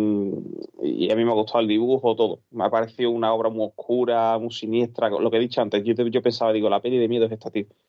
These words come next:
¿Cómo se han equivocado?". Y, y la verdad es que me, me, me cabe mucho en el, en el cine y me cabe que siga la, un mini universo, que saque alguna crapas en unos meses. La verdad es que me cabe seguir leyendo por ahí.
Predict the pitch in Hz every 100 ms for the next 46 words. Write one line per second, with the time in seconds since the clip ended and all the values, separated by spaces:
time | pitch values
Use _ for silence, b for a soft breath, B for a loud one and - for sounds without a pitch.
0 | _ - 123 123 123 123 113 110 98 -
1 | b b _ - 123 123 117 87 120 110
2 | 113 117 135 139 127 127 123 120 123 139
3 | 139 143 - 151 135 131 131 117 123 120
4 | - 147 160 175 139 117 117 131 127 120
5 | - 127 123 120 117 117 113 113 110 104
6 | - - 123 123 123 120 127 139 - 170
7 | 170 165 123 120 120 117 117 113 120 113
8 | 117 113 107 117 120 110 110 117 - 131
9 | 117 110 117 123 127 123 120 120 113 117
10 | 123 143